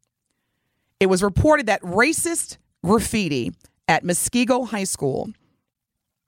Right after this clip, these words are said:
prompted disciplinary action. So there was an image that was taken in a bathroom at Muskego, Muskego High School showing a hateful message towards black people,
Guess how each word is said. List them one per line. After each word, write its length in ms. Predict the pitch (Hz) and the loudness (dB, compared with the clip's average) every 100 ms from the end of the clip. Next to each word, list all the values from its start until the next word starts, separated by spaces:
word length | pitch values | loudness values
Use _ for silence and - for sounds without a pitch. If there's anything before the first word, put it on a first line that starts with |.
| _ - - | _ -6 -2
prompted 600 | - 240 254 220 175 165 175 | 0 0 -2 -2 -2 -4 -8
disciplinary 720 | 175 170 - 175 156 151 - | -8 -8 -6 -2 0 -2 0
action. 560 | 147 147 - 139 - - - _ - | 0 0 -4 -6 -6 -8 -18 _ -2
So 100 | - | 0
there 80 | |
was 140 | 202 190 | 2 0
an 80 | 190 | -2
image 340 | 220 247 202 | 0 0 2
that 140 | 190 | 0
was 120 | 175 - | -2 -4
taken 300 | 214 202 185 | -4 -2 0
in 80 | |
a 60 | 165 | 0
bathroom 440 | 185 190 190 190 | 2 0 0 0
at 120 | 180 156 | 0 -2
Muskego, 520 | - 185 165 151 147 - - - | -4 -2 -2 -2 -4 -6 -2 0
Muskego 580 | 180 - 247 185 160 | 2 2 2 2 2
High 200 | 165 240 | 0 -2
School 500 | 269 - 147 131 170 - _ _ _ _ | -2 -2 0 0 -2 -8 _ _ _ _
showing 440 | - - 233 233 226 | -2 2 4 2 -2
a 160 | 196 180 | -2 0
hateful 420 | 190 247 254 240 | 0 2 2 2
message 400 | 185 175 180 - | 2 -2 -4 0
towards 340 | 190 165 156 | 2 4 4
black 320 | 143 202 226 | 2 2 2
people, 440 | - 156 - - | 0 -2 0 -2